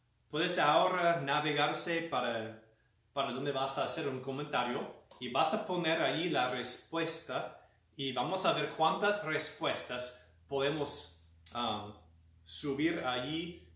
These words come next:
y, y asumir como una lista grande. Y lo que van a poner es la respuesta a, a la siguiente, a la siguiente pregunta. Ok.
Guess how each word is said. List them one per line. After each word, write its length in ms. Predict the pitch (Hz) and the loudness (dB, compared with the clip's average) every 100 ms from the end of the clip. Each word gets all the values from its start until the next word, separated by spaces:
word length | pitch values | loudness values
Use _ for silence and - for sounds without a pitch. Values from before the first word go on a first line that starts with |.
| - | -10
y, 400 | 127 123 120 127 | -6 -6 -6 -2
y 40 | |
asumir 500 | 127 - 143 139 143 | 0 2 0 -2 -4
como 220 | 147 131 | -4 -4
una 120 | 127 | -2
lista 380 | 120 147 151 - | 0 0 -2 -6
grande. 440 | 117 135 113 104 - - - - - - - | -2 0 2 -2 -8 -16 -20 -20 -20 -20 -18
Y 100 | - - - | -12 -12 -12
lo 180 | 135 175 | -4 0
que 80 | 180 | 2
van 200 | 208 214 | 4 4
a 60 | 214 | 4
poner 420 | 180 139 143 - | 2 2 0 0
es 200 | 147 147 | -2 0
la 140 | 139 | 2
respuesta 680 | 139 135 - 170 170 - 185 | 2 0 -2 -4 -4 -2 0
a, 300 | 139 123 120 | 0 -2 -4
a 40 | 120 | -4
la 220 | 117 110 | -4 -4
siguiente, 800 | - 135 151 156 175 175 - - _ | -6 -4 -2 -2 -4 -6 -12 -20 _
a 140 | 117 | -6
la 160 | 117 113 | -4 -4
siguiente 720 | - 139 127 139 139 139 123 | -6 -8 -4 -4 -2 -2 -2
pregunta. 380 | 117 120 117 - - - - - _ _ _ _ _ _ _ _ _ _ _ _ _ _ - | -2 -4 -4 -6 -12 -20 -20 -20 _ _ _ _ _ _ _ _ _ _ _ _ _ _ -12
Ok. 160 | 139 | -4